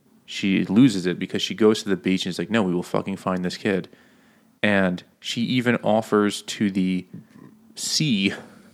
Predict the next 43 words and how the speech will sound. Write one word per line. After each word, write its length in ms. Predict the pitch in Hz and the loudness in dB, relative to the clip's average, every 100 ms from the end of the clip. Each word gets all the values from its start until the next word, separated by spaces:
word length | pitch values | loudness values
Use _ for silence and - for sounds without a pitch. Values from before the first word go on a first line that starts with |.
| _ _ | _ _
the 200 | 160 104 | 0 2
ring 540 | 95 98 131 120 104 90 | 2 4 4 4 2 -2
that 120 | 95 | -2
she 120 | 104 | -2
got 200 | 104 95 | 0 0
from 160 | - 92 | -2 -10
her 340 | - - 175 | -8 -2 0
mother, 360 | 139 98 90 87 | 2 2 2 0
the 100 | 92 | -4
concubine, 800 | - - - 92 90 85 87 - _ _ _ _ _ _ - | -6 -6 -4 -4 -4 -4 -8 -10 _ _ _ _ _ _ -8
right? 160 | 104 101 | -6 -4
Like, 120 | 92 | -4
the 80 | 90 | -4
blue 600 | 90 95 101 101 98 90 - - | -2 2 4 6 4 2 -6 -12
stone 380 | - 104 98 95 | 0 2 2 2
ring. 180 | 113 | 0
Isn't 160 | 127 107 | 0 0
that 180 | 113 - | 0 0
this 140 | 117 | -4
part? 320 | - 127 147 - - - _ - | -2 0 0 -4 -20 -20 _ -4
It's 140 | 135 | 0
like 140 | 104 | 0
an 60 | 101 | 2
offering 540 | 101 101 - 107 101 101 | 2 2 2 -2 -2 -6
to 80 | 101 | -4
the 140 | 95 | -4
gods 420 | 87 90 95 98 | -4 -4 -4 -2
or 80 | 107 | -2
whatever. 440 | 104 107 104 117 - - _ _ _ - _ _ _ - | 0 0 2 0 -2 -20 _ _ _ -20 _ _ _ -12
Like, 160 | 107 - | -12 -10
throws 340 | - 104 107 | 0 2 4
it 60 | 107 | 2
into 160 | 104 98 | 0 -2
the 80 | |
sea. 120 | 92 113 | 0 0
It's 60 | 104 | 0
like, 80 | 104 | 0
"Now 100 | 107 | 2
give 140 | 120 | 2
me 60 | 117 | 2
back 140 | 113 | -2
my 60 | 101 | -2
kid." 280 | 131 107 | 0 0